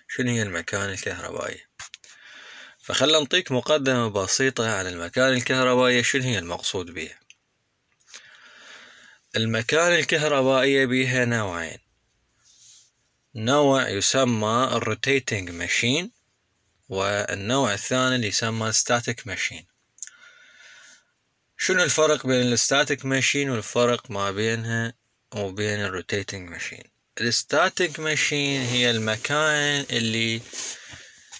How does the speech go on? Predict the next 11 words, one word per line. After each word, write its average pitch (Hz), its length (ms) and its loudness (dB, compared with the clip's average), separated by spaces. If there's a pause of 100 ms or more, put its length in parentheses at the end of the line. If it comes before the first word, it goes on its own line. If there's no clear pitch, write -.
(1160)
لا 151 300 4
يحتوي 117 840 2 (240)
جزء 117 680 0
من 131 260 -2
أجزائها 131 960 2
على 104 520 0
جزء 120 420 0
دوار، 101 680 0 (560)
يعني 87 260 -8
جزء 110 300 0
يدور. 95 580 -4